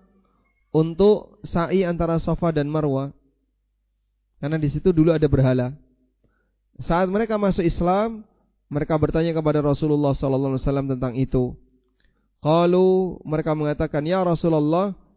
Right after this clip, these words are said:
inna kunna nataharraju an natufa baina Safa wal Marwa."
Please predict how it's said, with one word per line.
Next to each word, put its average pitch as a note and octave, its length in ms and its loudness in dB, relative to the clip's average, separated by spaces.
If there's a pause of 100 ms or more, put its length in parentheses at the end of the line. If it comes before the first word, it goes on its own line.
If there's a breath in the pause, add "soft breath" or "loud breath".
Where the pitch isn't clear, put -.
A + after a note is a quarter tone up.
inna E3 400 0
kunna E3+ 240 -2
nataharraju D3+ 720 -2
an D3 240 -6
natufa E3 320 -2
baina E3 320 0
Safa E3+ 320 -2
wal F3 160 0
Marwa." F#3 400 0